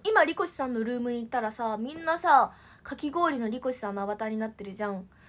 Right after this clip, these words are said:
あれの花火バージョンみたいな感じになるらしいです。そうなんですよ。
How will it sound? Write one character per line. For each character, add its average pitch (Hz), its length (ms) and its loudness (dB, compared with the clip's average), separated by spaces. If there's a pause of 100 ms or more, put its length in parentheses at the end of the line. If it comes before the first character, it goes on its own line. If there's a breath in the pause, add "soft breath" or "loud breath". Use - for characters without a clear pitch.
(160 loud breath)
あ 339 120 4
れ 403 100 2
の 392 300 4
花 269 260 -2
火 269 140 0
バ 262 160 8
ー 240 40 0
ジ 208 100 -2
ョ 190 40 -2
ン 190 40 -4
み 185 80 -6
た 180 80 -10
い 175 40 -12
な 180 80 -12
感 190 240 -8
じ 190 120 -8
に 185 120 -2
な 190 80 -2
る 190 140 -8
ら 185 100 -4
し 185 180 -14
い - 40 -16
で - 140 -20
す。 - 100 -20 (1900 soft breath)
そ 226 300 -8
う 214 40 -6
な 208 120 -8
ん 196 120 -10
で 190 80 -12
す 190 220 -18
よ。 190 160 -16